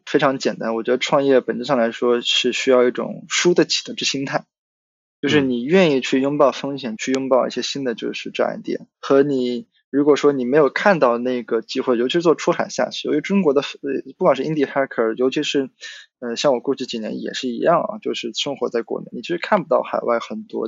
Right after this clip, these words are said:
Speaker 1: 的机会，那么你自然而然地就会说，
Speaker 2: 嗯。
Speaker 1: OK，那么现有的那些产品赚到钱了，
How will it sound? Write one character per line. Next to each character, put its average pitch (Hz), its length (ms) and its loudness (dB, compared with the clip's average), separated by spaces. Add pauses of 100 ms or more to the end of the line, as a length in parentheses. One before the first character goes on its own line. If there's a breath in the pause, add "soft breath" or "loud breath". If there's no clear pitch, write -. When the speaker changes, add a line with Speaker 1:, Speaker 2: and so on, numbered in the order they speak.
Speaker 1:
的 123 100 0
机 - 160 -6
会， 110 240 -6
那 135 80 -2
么 127 80 -4
你 117 120 -6
自 160 200 -4
然 131 100 4
而 120 140 4
然 110 160 2
地 117 100 -6
就 110 160 -6
会 110 140 -6
说， - 160 -4
Speaker 2:
嗯。 - 20 2
Speaker 1:
OK， 113 260 -2 (120)
那 127 80 -6
么 117 120 -6
现 135 200 -2
有 110 160 -2
的 117 100 -10
那 117 100 -6
些 139 140 -6
产 120 180 -10
品 110 220 -10
赚 123 160 0
到 - 100 -2
钱 - 220 -12
了， 101 100 -16